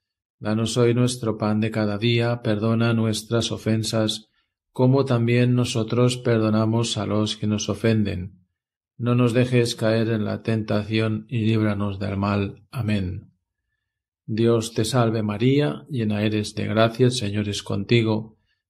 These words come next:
Bendita tú eres entre todas las mujeres y bendito es el fruto de tu vientre Jesús.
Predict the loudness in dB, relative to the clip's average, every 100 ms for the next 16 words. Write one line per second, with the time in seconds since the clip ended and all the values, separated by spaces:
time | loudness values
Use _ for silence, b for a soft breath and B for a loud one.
0 | -8 -4 2 2 4 2 2 2 4 2
1 | 0 -4 -4 0 2 2 0 0 -2 -2
2 | -4 0 2 2 0 -2 -2 0 2 2
3 | 0 -2 -4 -4 -6 0 2 2 2 2
4 | 2 2 2 -2 -2 0 0 0 -6 -14